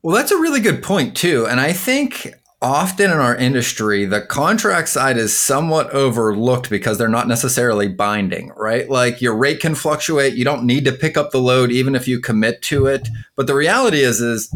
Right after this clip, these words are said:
what your point is, is the insurance requirements are. And if you haven't met them and you've signed it, then you are subject to them. So what are some of the things, like,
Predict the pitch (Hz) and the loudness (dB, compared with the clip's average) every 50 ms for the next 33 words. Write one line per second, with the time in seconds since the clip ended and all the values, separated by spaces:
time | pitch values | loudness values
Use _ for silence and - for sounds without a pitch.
0 | - 120 120 120 113 135 156 180 185 - 226 247 240 185 117 107 110 110 107 - | -6 -4 -4 -2 -2 0 -2 -2 0 0 0 2 2 2 2 2 0 -2 -2 -4
1 | - - 127 117 107 - _ _ _ - 131 123 110 110 104 - - 247 359 349 | -6 -4 -6 -6 -6 -8 _ _ _ -4 -2 0 0 0 0 0 0 2 2 2
2 | - - 139 113 - 143 139 131 127 120 110 104 101 - - - _ _ - 135 | 0 0 0 0 0 2 2 2 2 2 2 0 -2 -4 -8 -12 _ _ 0 2
3 | 160 170 117 90 87 87 82 90 - - _ _ - 147 139 135 131 123 123 123 | 2 4 2 2 0 -2 -4 -6 -6 -8 _ _ -4 -2 0 2 2 2 2 2
4 | 120 117 117 - 127 110 90 107 117 127 151 190 240 254 226 - 151 143 135 127 | 0 0 0 -2 -2 -2 -2 -4 -4 -2 0 0 2 0 0 0 -2 -2 -2 -2
5 | 110 120 120 113 117 - - 117 107 107 107 104 104 110 131 156 139 127 - - | -2 0 0 0 -2 -2 -2 -2 0 0 0 0 0 0 0 0 -2 -4 -4 -2
6 | - 151 185 214 196 139 104 104 104 - - 123 101 107 113 110 107 107 104 107 | -2 0 0 2 0 0 0 0 -2 -2 -4 -6 -4 -2 -2 -2 0 0 0 0
7 | 104 107 110 107 107 120 143 160 170 170 175 143 - 117 110 110 104 - - 240 | -2 -2 -2 -2 -2 0 0 0 0 0 0 0 0 0 0 0 0 0 0 0
8 | 233 147 110 104 92 - - - - 101 92 92 - 82 82 - - - - - | 0 -2 -2 -4 -4 -6 -10 -16 -16 -14 -12 -12 -14 -14 -14 -20 -20 -20 -20 -20
9 | - - - - 196 180 202 262 311 330 - - 277 269 247 233 233 233 226 214 | -14 -6 -2 0 2 2 2 2 0 0 0 0 0 0 0 0 0 0 0 0
10 | 208 185 185 175 156 151 147 135 - - | 0 0 0 0 2 2 0 0 -2 -6